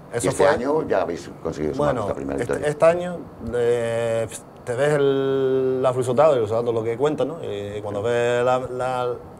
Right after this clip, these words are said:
Speaker 1: la
Speaker 2: Ya no vale
Speaker 1: clasificación,
Speaker 2: más pasado, ¿no?
Speaker 1: estamos, estamos cuarto de cola. Eso es por algo,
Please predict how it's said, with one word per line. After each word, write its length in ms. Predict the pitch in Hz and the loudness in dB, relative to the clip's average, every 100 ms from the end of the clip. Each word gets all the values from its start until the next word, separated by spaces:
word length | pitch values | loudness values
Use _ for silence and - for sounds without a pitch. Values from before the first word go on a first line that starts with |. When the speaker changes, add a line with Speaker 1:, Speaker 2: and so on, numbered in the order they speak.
| 117 | -6
Speaker 1:
la 460 | 127 131 135 135 127 | -2 2 4 4 4
Speaker 2:
Ya 60 | |
no 80 | 131 | 4
vale 100 | 165 | 4
Speaker 1:
clasificación, 460 | 160 175 175 180 - | 4 4 4 4 4
Speaker 2:
más 40 | |
pasado, 140 | 226 | 4
¿no? 140 | - 139 - - | -2 -6 -8 -10
Speaker 1:
estamos, 400 | 110 156 170 165 | 0 2 2 0
estamos 280 | - 160 151 | 2 2 4
cuarto 260 | 147 135 | 2 4
de 80 | 127 | 4
cola. 280 | 208 208 113 - - | 4 4 2 -8 -10
Eso 280 | 123 156 160 | 0 6 6
es 60 | 160 | 6
por 140 | 147 | 6
algo, 300 | 156 160 104 | 6 6 2